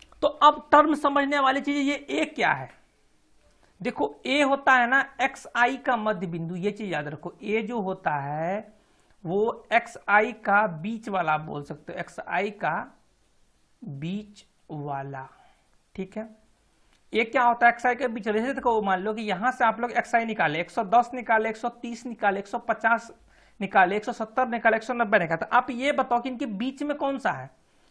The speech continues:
एक सौ पचास ही तो है, एक सौ दस, एक सौ तीस, एक सौ पचास, एक सौ सत्तर, एक सौ नब्बे, तो बीच में कौन, एक सौ पचास ही तो है भाई।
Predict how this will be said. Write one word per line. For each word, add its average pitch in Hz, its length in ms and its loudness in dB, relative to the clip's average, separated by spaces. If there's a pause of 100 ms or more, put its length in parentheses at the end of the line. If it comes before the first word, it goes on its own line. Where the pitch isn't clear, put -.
(140)
एक - 80 -6
सौ 269 100 2
पचास 262 340 4
ही 302 60 -2
तो 294 120 -4
है, 196 340 0 (420)
एक - 100 -12
सौ 262 140 4
दस, 208 360 2
एक 220 120 -10
सौ 247 160 -2
तीस, 247 360 -10
एक 233 100 -6
सौ 240 120 -4
पचास, 233 380 2
एक 226 80 -10
सौ 233 100 -6
सत्तर, 226 140 -6
एक 220 80 -6
सौ 240 80 -2
नब्बे, 233 180 0
तो 220 100 -6
बीच 226 180 -6
में 269 100 -2
कौन, 269 100 0
एक 247 60 -4
सौ 262 80 0
पचास 262 260 0
ही 294 60 -4
तो 285 100 -2
है 269 100 4
भाई। 139 220 -10